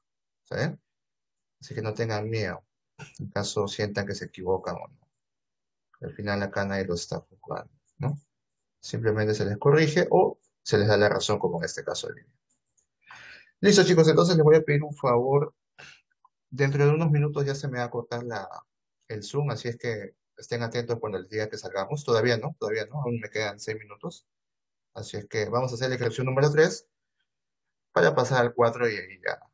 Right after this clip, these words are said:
Ahí creo que probablemente les voy a decir para salir. A ver, el ejercicio número tres es aplicativo también, ¿no? Ahora, ¿qué prole-, qué fórmula vamos a aplicar? A ver, para los que no se acuerdan, o de repente no tienen el P D F a la mano,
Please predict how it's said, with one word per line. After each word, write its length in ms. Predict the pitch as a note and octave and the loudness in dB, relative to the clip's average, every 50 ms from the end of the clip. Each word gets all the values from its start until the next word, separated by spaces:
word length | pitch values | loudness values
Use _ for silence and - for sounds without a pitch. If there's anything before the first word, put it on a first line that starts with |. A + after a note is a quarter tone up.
| _ _ | _ _
Ahí 160 | - A2 A2 | -4 -4 -4
creo 160 | - - A2 - | -2 -4 -4 -4
que 100 | A2 - | -4 -2
probablemente 520 | - F#2+ F#2+ G2 G2 F#2 - F#2+ - F#2 | 0 2 2 2 2 0 -2 -4 -4 -4
les 100 | G2 F#2+ | -6 -6
voy 80 | - F#2 | -2 -2
a 40 | |
decir 180 | F#2 F2+ - F#2 | -2 -2 -4 -6
para 180 | - G2 F#2 - | -6 -6 -6 -6
salir. 320 | - - - - _ _ _ _ _ _ _ _ _ _ _ _ _ _ _ _ _ _ _ _ _ _ - - - - - - | -8 -14 -18 -20 _ _ _ _ _ _ _ _ _ _ _ _ _ _ _ _ _ _ _ _ _ _ -20 -20 -20 -20 -4 2
A 120 | D3 D3 | 6 8
ver, 180 | D3 C3+ B2 - - | 8 8 8 6 6
el 80 | C#3 D3 | 6 6
ejercicio 320 | C#3+ F3 G3 G3+ - G#3 | 6 6 4 4 4 4
número 260 | G#3 G3 G3 F3+ E3+ | 4 6 4 4 4
tres 420 | E3+ G3 A3 A#3 A#3 - - - _ _ | 6 6 6 6 4 0 -6 -14 _ _
es 140 | D#3+ E3+ A3 | 0 2 2
aplicativo 640 | G3+ G3+ F3+ E3 D#3 C#3+ C#3+ C#3+ E3+ D3 - A#2 A#2+ | 2 2 2 4 4 4 4 6 6 6 6 6 4
también, 340 | A2 G#2 G2+ G2 F#2+ F#2 - - | 2 -2 -2 -2 -2 -2 -2 -4
¿no? 180 | G3 - - _ _ _ _ _ _ _ _ _ _ _ | -6 -6 -8 _ _ _ _ _ _ _ _ _ _ _
Ahora, 380 | - B2+ B2+ A#2 G#2+ G#2 G#2 - | 4 4 6 6 6 4 2 2
¿qué 180 | - F#3 F#3+ F#3+ | 2 2 2 4
prole-, 380 | - F#3+ F3+ F3+ F3+ F3 F3 | 4 4 4 4 4 2 0
qué 680 | - F#3+ F3+ F3+ F3+ F3 F3 E3+ D#3+ D#3 D3+ D3 C#3+ - - - | 0 2 2 4 4 4 2 2 0 -2 -2 -2 -4 -6 -6 -4
fórmula 380 | _ F3 E3 D3+ D3 C#3+ C#3+ C#3 | _ -2 -2 0 -2 0 0 2
vamos 180 | C#3+ C#3 C#3+ | 2 0 0
a 20 | D3 | -4
aplicar? 420 | C#3+ C3+ C#3 - D3+ E3+ G#3 - - _ _ _ _ _ _ _ _ | -6 -8 -6 -2 -2 -2 -2 -4 -10 _ _ _ _ _ _ _ _
A 80 | - G2+ | -10 -8
ver, 100 | F#2+ - | -8 -8
para 140 | - - - | -12 -14 -16
los 120 | - F2+ | -16 -18
que 80 | - F#2 | -14 -16
no 60 | G#2 | -16
se 120 | G#2 - - | -14 -14 -16
acuerdan, 440 | - _ B2 A2+ G2+ G2 G#2 A2+ A#2 _ _ _ | -8 _ -2 -2 -2 -4 -6 -12 -16 _ _ _
o 80 | G2 G2 | -10 -10
de 80 | G2 | -10
repente 320 | G2 - _ G#2 G#2 G#2 G2 | -10 -12 _ -12 -12 -12 -12
no 100 | G2 F#2+ | -12 -12
tienen 240 | - G#2+ G#2 G2+ G2 | -12 -12 -12 -12 -14
el 80 | F#2+ | -12
P 160 | - - G#2+ | -6 -6 -4
D 80 | G2 G2 | -4 -4
F 140 | G2 - G#2+ | -6 -6 -4
a 40 | G#2+ | -4
la 100 | A#2 B2+ | -4 -4
mano, 340 | C3+ A#2+ G#2 - C#3 D3 | -4 -6 -6 -8 -12 -18